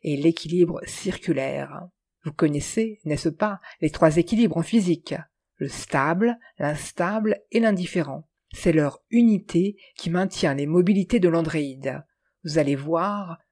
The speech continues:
que pour faire tomber Adali, il faudrait une plus forte poussée que pour nous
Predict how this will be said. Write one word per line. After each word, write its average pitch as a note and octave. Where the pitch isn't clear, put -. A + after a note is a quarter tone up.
que G#3
pour G3+
faire F#3+
tomber F3
Adali, E3
il G3
faudrait F#3
une D#3+
plus G#3
forte -
poussée B3
que A#3+
pour F3
nous G3